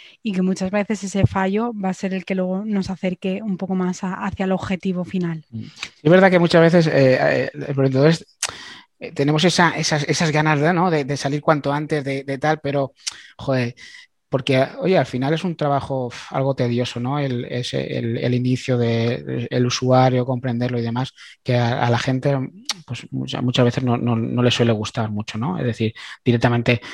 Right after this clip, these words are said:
Speaker 2: tenemos la idea del, del siglo, ¿no? Nos pensamos que no se la contamos a nadie, que es otro error, no se la contamos a nadie porque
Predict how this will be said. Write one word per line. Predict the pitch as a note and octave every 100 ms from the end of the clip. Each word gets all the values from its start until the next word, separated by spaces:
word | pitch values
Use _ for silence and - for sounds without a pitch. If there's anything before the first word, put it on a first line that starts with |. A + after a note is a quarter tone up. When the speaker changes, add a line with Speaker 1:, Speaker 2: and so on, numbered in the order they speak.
| -
Speaker 2:
tenemos | B2 A#2+ B2+
la | A#2+
idea | A#2 A#2+ A#2
del, | A#2 A#2 A2+ A2+ A#2 -
del | B2+ A#2
siglo, | - B2+ C#3+
¿no? | C#3+ D#3
Nos | C#3+
pensamos | A#2 A2 A#2+ A#2+
que | - A#2 A2+ A2+ A2 - - -
no | B2
se | - A#2+
la |
contamos | A#2+ A2+ A2+ A2 A2+
a |
nadie, | A2+ A#2 E3+
que | B2
es | A2+
otro | A#2 G#2
error, | G2 A#2+ -
no | B2
se | A#2+
la | A#2+
contamos | A2+ A#2 A#2
a |
nadie | A2+ A#2 A2
porque | A2+ A2 A2+ G#2+